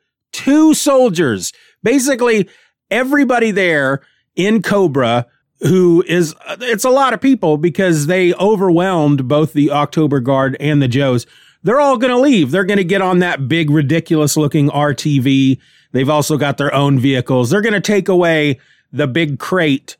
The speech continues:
that holds the remains of the Russian spy craft.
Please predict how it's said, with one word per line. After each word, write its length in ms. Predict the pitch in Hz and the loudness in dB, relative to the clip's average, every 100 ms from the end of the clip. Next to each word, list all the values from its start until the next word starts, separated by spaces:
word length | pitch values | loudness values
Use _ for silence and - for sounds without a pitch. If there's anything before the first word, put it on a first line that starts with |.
| _ - | _ -6
that 160 | 139 | -2
holds 600 | 135 147 156 147 127 113 | 0 0 2 2 0 -2
the 120 | 143 | -4
remains 680 | 131 135 135 135 131 123 107 | 0 0 0 0 2 0 0
of 260 | - 120 107 | -2 -2 -2
the 100 | 117 | -2
Russian 380 | 120 120 120 107 | 0 -2 -4 -4
spy 280 | - 123 | -4 -4
craft. 360 | 117 120 113 | -2 -2 -2